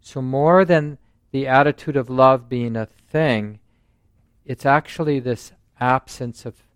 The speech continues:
a thing, the absence of greed, hate, delusion, the absence of,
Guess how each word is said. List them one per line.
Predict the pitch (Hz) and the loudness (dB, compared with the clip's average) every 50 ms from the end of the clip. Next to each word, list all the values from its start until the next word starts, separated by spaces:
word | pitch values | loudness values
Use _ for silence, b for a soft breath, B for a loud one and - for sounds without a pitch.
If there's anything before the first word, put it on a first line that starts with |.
| _ _ _ - | _ _ _ -20
a | 127 | -20
thing, | - _ - - 104 95 92 90 101 _ _ _ | -20 _ -14 -12 -12 -12 -12 -16 _ _ _ _
the | - 117 123 123 | -14 -14 -12 -10
absence | 123 113 117 113 - - - 127 - - | -6 -4 -4 -4 -4 -8 -20 -20 -18 -18
of | 123 107 _ _ _ _ _ _ | -20 -20 _ _ _ _ _ _
greed, | - 120 113 110 110 110 113 107 | -10 -8 -8 -6 -6 -6 -8 -10
hate, | _ - 113 110 107 113 - _ _ _ _ _ _ _ _ _ _ _ _ | _ -8 -8 -6 -6 -8 -10 _ _ _ _ _ _ _ _ _ _ _ _
delusion, | - 117 107 104 110 113 113 107 - - 101 95 95 95 _ _ _ _ _ _ _ _ _ _ _ _ _ _ _ | -14 -12 -10 -8 -8 -8 -8 -10 -10 -14 -16 -16 -16 _ _ _ _ _ _ _ _ _ _ _ _ _ _ _ _
the | - 117 113 - | -12 -10 -10 -10
absence | - 120 120 127 127 _ - - - 127 117 - - - - - _ _ | -6 -4 -2 -2 -4 _ -10 -12 -10 -10 -10 -10 -16 -20 -20 -20 _ _
of, | - 113 110 107 104 104 101 | -8 -8 -6 -6 -6 -10 -12